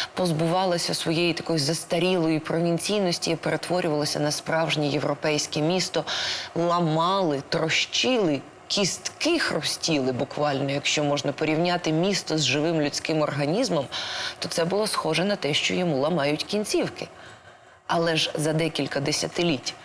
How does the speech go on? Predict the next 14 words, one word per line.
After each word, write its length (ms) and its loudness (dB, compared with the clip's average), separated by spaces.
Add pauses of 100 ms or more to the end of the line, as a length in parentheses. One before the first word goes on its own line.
(300)
постала 440 0
прекрасна 640 -2
європейська 640 -2
столиця, 600 -2 (520)
оскільки 640 0
був 260 -6
чіткий 460 -4 (140)
план, 380 0 (1040)
оскільки 560 -2
був 240 0
намір 500 0
змінити 580 0
на 160 0
краще 600 -2